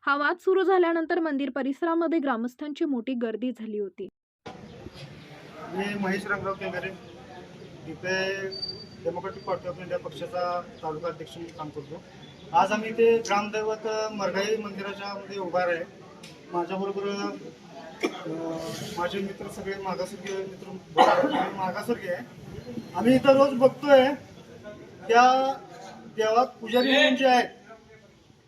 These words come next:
Speaker 2: ते ट्रस्टीमध्ये बोगस पद्धतीने काम करतायत. अ, विष्णू पुजारी वगैरे असे अनेक पुजारी आहेत ते. आणि इथं महिला वर्ग ज्यावेळी देवाला येतो, त्यावेळी हे पुजारी नशेमध्ये बसले असतात दारू पिऊन.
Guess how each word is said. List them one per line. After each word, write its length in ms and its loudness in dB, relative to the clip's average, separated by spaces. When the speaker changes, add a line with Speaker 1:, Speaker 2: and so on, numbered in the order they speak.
Speaker 2:
ते 80 0
ट्रस्टीमध्ये 540 -2
बोगस 380 0
पद्धतीने 480 -4
काम 140 -2
करतायत. 400 -8
अ, 180 -6
विष्णू 320 -8
पुजारी 360 -6
वगैरे 240 -6
असे 160 -8
अनेक 240 -10
पुजारी 240 -10
आहेत 200 -12
ते. 320 -16
आणि 460 -4
इथं 200 -4
महिला 400 2
वर्ग 260 4
ज्यावेळी 300 4
देवाला 360 4
येतो, 220 0
त्यावेळी 300 6
हे 280 6
पुजारी 540 2
नशेमध्ये 440 2
बसले 260 0
असतात 160 -6
दारू 260 -4
पिऊन. 520 -12